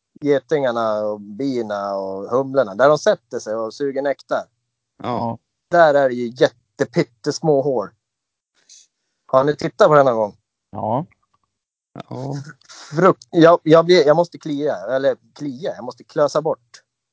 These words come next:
Speaker 1: hålen.
Speaker 2: Tror du att det är något som ska komma ut ur dem, eller är det bara
Speaker 1: Ja,
Speaker 2: så här?
Speaker 1: men, ja, men precis. Det är
Speaker 2: Ja.
Speaker 1: så här, ja, jag vet inte. Det är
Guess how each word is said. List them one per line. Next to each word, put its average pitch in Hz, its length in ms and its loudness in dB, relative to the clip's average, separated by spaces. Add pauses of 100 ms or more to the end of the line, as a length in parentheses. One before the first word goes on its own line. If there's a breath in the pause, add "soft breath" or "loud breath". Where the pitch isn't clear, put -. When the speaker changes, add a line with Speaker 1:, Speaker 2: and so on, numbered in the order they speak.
(100)
Speaker 1:
hålen. 139 120 -4
Speaker 2:
Tror 120 100 6
du 117 40 6
att 117 80 -2
det 117 80 -6
är 117 40 -2
något 113 140 -2
som 117 120 -2
ska 113 100 -14
komma 110 200 0
ut 196 420 0
ur 101 160 -4
dem, 92 180 -8
eller 98 280 -2
är 98 40 -2
det 95 80 -4
bara 98 260 -4
Speaker 1:
Ja, 165 60 2
Speaker 2:
så 185 60 6
här? 185 200 0
Speaker 1:
men, 220 200 -6 (180)
ja, 208 440 2
men 226 180 -12
precis. 208 640 -16 (720)
Det - 60 -14
är 117 100 -6
Speaker 2:
Ja. - 140 -10 (120)
Speaker 1:
så 165 120 -16
här, 151 460 2 (120)
ja, 160 420 -2
jag 147 140 -8
vet 160 240 -10
inte. 90 220 -18
Det 101 80 -10
är 127 180 -6